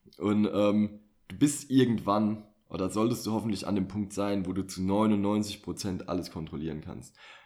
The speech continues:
Aber natürlich läuft mal eine Linie aus. Du füllst mal eine Fläche schwarz und jemand kommt und es hat einen blauen Schimmer außenrum, weil die, weil das Bindegewebe einfach die Pigmente nicht halten kann. Du kannst nur Erfahrungswerte machen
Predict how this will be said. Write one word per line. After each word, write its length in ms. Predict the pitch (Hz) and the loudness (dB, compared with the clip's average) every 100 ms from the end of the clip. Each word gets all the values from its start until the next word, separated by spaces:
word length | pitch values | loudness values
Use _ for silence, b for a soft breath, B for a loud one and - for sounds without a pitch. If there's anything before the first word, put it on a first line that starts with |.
| B | B
Aber 200 | 80 87 | -4 -2
natürlich 560 | 90 - 117 110 104 | -2 -2 2 4 2
läuft 300 | 90 95 95 | 0 0 0
mal 160 | 82 92 | -2 -2
eine 120 | 90 | -2
Linie 320 | 90 87 90 80 | -2 -2 -4 -4
aus. 340 | 80 76 - B B B | -4 -6 -12 B B B
Du 80 | 101 | -8
füllst 340 | 98 123 - | 0 0 2
mal 80 | 107 | 0
eine 120 | 104 | 0
Fläche 280 | 101 110 101 | 0 0 -2
schwarz 460 | 95 95 98 98 95 | -4 -2 0 0 0
und 80 | 98 | -2
jemand 280 | 95 92 | 0 0
kommt 300 | - 98 98 | -2 -2 -2
und 160 | - 95 | -2 -4
es 180 | 90 - | -4 -6
hat 120 | 92 | -4
einen 100 | 95 | -4
blauen 300 | 92 95 104 | 0 2 0
Schimmer 280 | - 165 214 | 0 0 0
außenrum, 480 | 95 95 95 92 92 | 0 -2 -2 0 2
weil 200 | 92 101 | 4 2
die, 120 | 101 98 | 2 2
weil 120 | 104 | 2
das 180 | 104 - | 2 0
Bindegewebe 560 | 139 131 127 131 127 | 2 4 4 4 4
einfach 260 | 110 120 127 | 2 0 -2
die 120 | 123 | -4
Pigmente 400 | 120 131 127 151 | -4 -2 -2 0
nicht 200 | 139 107 | -2 -2
halten 300 | 101 92 92 | -2 -2 -4
kann. 300 | 92 95 98 B B B B B B _ _ _ - | -4 -4 -4 B B B B B B _ _ _ -6
Du 80 | 110 | 0
kannst 320 | 123 151 165 | 4 4 4
nur 140 | 160 | 4
Erfahrungswerte 760 | 117 - 135 147 135 123 123 123 | 4 2 2 2 0 0 0 2
machen 540 | 127 160 175 196 214 | 2 0 -2 -4 -6